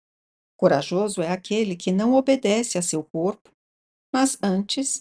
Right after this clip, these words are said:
às exigências de seu espírito, mesmo que ponham em perigo o corpo. E quem é ponderado?" Ser ponderado não significa,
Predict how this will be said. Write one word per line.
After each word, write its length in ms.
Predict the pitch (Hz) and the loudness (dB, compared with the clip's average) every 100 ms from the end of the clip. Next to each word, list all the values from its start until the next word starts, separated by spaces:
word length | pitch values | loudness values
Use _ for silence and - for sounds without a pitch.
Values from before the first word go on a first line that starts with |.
| - | -4
às 340 | 202 190 185 | -4 -4 0
exigências 880 | 226 269 277 277 196 190 - 214 202 | 0 2 -2 0 0 -2 -2 -6 -6
de 140 | - | -6
seu 280 | 233 - 160 | -6 -4 -4
espírito, 680 | 190 - - 226 180 175 - 170 _ _ _ _ - _ - | -2 -4 -2 -4 -4 -10 -16 -16 _ _ _ _ -20 _ -2
mesmo 460 | 208 254 277 294 302 | 2 4 4 4 4
que 120 | 277 | 2
ponham 460 | 277 233 214 208 202 | 2 2 2 -2 -2
em 140 | 196 | -2
perigo 600 | 196 180 170 208 220 269 | -2 -4 -2 -6 -6 -8
o 80 | 262 | -8
corpo. 580 | 254 180 165 - 180 175 _ _ _ _ _ _ _ _ - | -4 -4 -4 -10 -14 -14 _ _ _ _ _ _ _ _ -12
E 60 | 359 | -6
quem 360 | - 466 311 | 0 4 6
é 60 | 196 | 4
ponderado?" 880 | - 190 185 185 175 151 - 180 - _ _ _ _ _ - _ _ - | 0 -2 0 0 0 -4 -8 -12 -16 _ _ _ _ _ -20 _ _ -6
Ser 320 | - 165 160 - - | -2 0 0 -6 -2
ponderado 880 | 190 196 170 143 175 220 190 185 170 | 0 0 -2 -2 0 -2 -4 -10 -8
não 180 | 170 170 | -6 -6
significa, 1040 | - 196 226 269 269 233 269 - 175 175 | -4 -2 2 2 0 -2 -2 -2 -8 -8